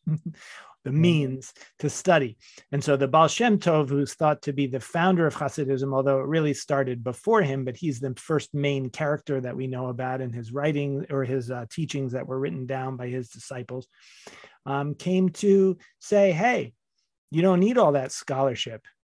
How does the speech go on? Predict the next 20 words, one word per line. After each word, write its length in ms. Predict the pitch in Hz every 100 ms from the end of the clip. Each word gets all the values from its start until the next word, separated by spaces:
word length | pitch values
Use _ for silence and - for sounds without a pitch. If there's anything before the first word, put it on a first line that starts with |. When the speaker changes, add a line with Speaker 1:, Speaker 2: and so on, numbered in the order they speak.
| 170
Speaker 1:
You 100 | 156
should 300 | - 262 190
try 220 | 190 147
to 100 | 131
get 260 | 135 123
it 80 | 202
if 140 | 214 147
you 80 |
can. 400 | 120 151 156 214
It's 180 | 185 -
not 200 | 170 147
that 120 | 156
it's 180 | 127 -
not 200 | 139 135
important, 560 | 113 135 262 196 143 - - - _ -
but 160 | 151
it's 200 | 143 139
not 220 | 175 175 160
the 140 | 143
essence." 580 | 165 156 123 104 -